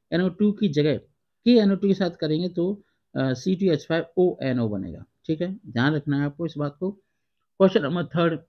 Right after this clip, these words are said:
देखते हैं, Two bromopentan is treated with alcoholic K O H। याद रखना है, alcoholic के ओ एच जब भी react करता है किसी compound के साथ तो आपका क्या बनता है?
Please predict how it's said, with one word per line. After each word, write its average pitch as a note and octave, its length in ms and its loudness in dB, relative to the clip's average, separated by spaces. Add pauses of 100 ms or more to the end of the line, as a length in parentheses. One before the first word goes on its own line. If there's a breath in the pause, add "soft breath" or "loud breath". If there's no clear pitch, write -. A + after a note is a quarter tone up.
(260)
देखते D#3+ 280 0
हैं, F#3 240 -2 (200)
Two A#3 160 4
bromopentan F3 880 0 (440)
is F3+ 100 6 (200)
treated E3 380 0
with D3 180 0 (1120)
alcoholic D3+ 400 2 (120)
K C3 60 2
O A2 120 2
H। - 100 -10 (760)
याद D3+ 260 4
रखना F3 320 2
है, F#3+ 180 -2 (340)
alcoholic A2+ 500 2
के E3+ 100 2
ओ F3 60 4
एच F3+ 180 -6
जब D3+ 180 -2
भी E3 100 0
react D#3 320 -2
करता A#2+ 280 -4
है C#3+ 60 -2
किसी C3+ 240 -4
compound A#2 420 -2
के A#2 80 -2
साथ E3+ 200 -6 (520)
तो F3 60 2
आपका D#3+ 220 -2
क्या F3 220 -2
बनता E3 280 -2
है? A3+ 200 0